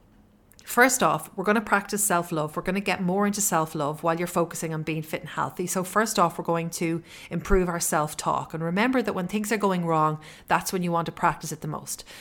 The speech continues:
Then you're going to start building in some boundaries. And I want you to spend your day today taking a look at where you need to boundary up. And just think, "Okay, I need to boundary up." And then I also want you to start thinking, my third tip is to start embracing self-acceptance.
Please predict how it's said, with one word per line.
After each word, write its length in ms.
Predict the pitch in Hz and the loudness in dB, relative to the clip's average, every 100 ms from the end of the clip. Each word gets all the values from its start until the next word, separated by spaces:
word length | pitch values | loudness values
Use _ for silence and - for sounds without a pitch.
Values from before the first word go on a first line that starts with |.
| - - | -18 0
Then 160 | 247 | 0
you're 100 | 285 | 2
going 220 | 240 220 | 2 2
to 100 | 208 | 2
start 380 | 202 - 175 170 | -2 0 0 2
building 300 | 185 175 170 | 0 0 0
in 120 | 160 | -4
some 160 | 156 160 | -4 -4
boundaries. 580 | 160 151 147 143 156 147 | -2 -2 -4 -6 -8 -4
And 100 | 165 | -4
I 60 | |
want 260 | 185 233 247 | 0 -2 -2
you 80 | 254 | -4
to 80 | - | -4
spend 380 | - 185 180 | -2 0 0
your 80 | 170 | -2
day 200 | 165 156 | -2 -2
today 480 | 156 160 160 143 147 - - - - | -4 -4 -4 -4 -6 -12 -20 -20 -12
taking 360 | - 208 196 185 | 2 2 2 0
a 60 | |
look 200 | 175 160 | 2 0
at 160 | 160 180 | -4 -4
where 400 | 165 180 220 254 | 0 4 6 4
you 280 | 226 208 190 | 4 4 2
need 260 | 180 175 | 0 -2
to 80 | 175 | -4
boundary 540 | 156 160 160 156 151 - | 0 0 0 -4 -6 -6
up. 200 | - - - - - - | -10 -20 -20 -20 -20 -12
And 200 | - 175 | -2 0
just 160 | 233 254 | 0 0
think, 180 | 214 175 | -2 -2
"Okay, 180 | 170 165 | -6 -4
I 100 | 160 | -4
need 160 | 170 | -4
to 80 | 156 | -4
boundary 640 | 151 185 196 208 202 175 | 0 4 6 6 4 0
up." 220 | 147 - - - - - - - - - - - - - | -2 -8 -20 -20 -20 -20 -20 -20 -20 -20 -20 -20 -14 -2
And 100 | 220 | 2
then 140 | 294 | 2
I 80 | 349 | 2
also 360 | 269 220 208 202 | 2 2 2 0
want 400 | 175 175 170 - | 2 0 0 0
you 220 | 180 165 | 0 -2
to 320 | 160 - 180 | -4 -4 -2
start 520 | 160 - 180 160 160 - | 0 0 2 0 -2 -4
thinking, 380 | 170 156 160 | -4 -4 -6
my 140 | 156 156 | -4 -6
third 340 | - 185 175 | 0 0 2
tip 300 | 180 170 160 - | 0 -4 -4 -6
is 160 | 156 - | -6 -6
to 100 | 160 | -4
start 480 | - 180 170 190 - | -2 2 2 0 -4
embracing 760 | 175 156 165 160 156 165 156 | -8 -2 -2 -2 -4 -6 -6
self-acceptance. 1300 | - - 156 147 - - - 156 - - - 151 - | -4 0 0 -2 -8 -10 -6 -4 -6 -12 -12 -12 -14